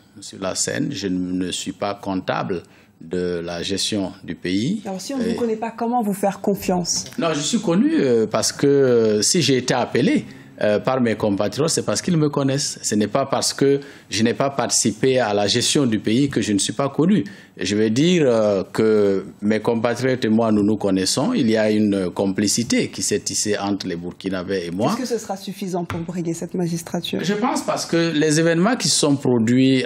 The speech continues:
Speaker 1: en octobre, euh, indiquent clairement, euh, la soif de changement des Burkinabés. Et cette soif de changement, euh, va de pair avec le renouvellement de la classe politique.
Speaker 2: Mais
Speaker 1: Il ne
Speaker 2: c'est un peu
Speaker 1: s'agit
Speaker 2: ce
Speaker 1: pas
Speaker 2: que disent les autres candidats, ça se ressemble.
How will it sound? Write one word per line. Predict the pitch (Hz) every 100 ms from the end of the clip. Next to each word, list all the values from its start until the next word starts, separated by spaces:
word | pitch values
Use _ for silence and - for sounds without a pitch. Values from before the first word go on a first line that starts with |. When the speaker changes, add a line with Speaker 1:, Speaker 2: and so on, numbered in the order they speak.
| -
Speaker 1:
en | 110 107 104 101 98 98
octobre, | 117 - - 139 160 185 190 - - -
euh, | 110 107 104
indiquent | 120 117 139 - -
clairement, | 127 120 113 117 135 160 -
euh, | 104 98
la | 104
soif | 101 - 165 -
de | 107
changement | 98 110 101 98 117 143 - - -
des | 92
Burkinabés. | 92 87 95 87 82 85 87 92
Et | 95
cette | - 147
soif | - 139 127
de | 104
changement, | 101 104 101 98 107 151 196 - - -
euh, | 98 95
va | 92 90 135 220 - - -
de | 101 107
pair | 104 190 151
avec | 101 107 120
le | 101
renouvellement | 90 101 98 101 104 135
de |
la | 98
classe | 87 95 95
politique. | 90 87 - 92
Speaker 2:
Mais | -
Speaker 1:
Il | 107
ne |
Speaker 2:
c'est | - 107
un |
peu | 104
Speaker 1:
s'agit | 101
Speaker 2:
ce | -
Speaker 1:
pas | 180
Speaker 2:
que | 185
disent | 226 247 214 196
les | 208 214
autres | 214 226
candidats, | 208 202 202 233 226
ça | 202
se | 196
ressemble. | 196 208 - 254 190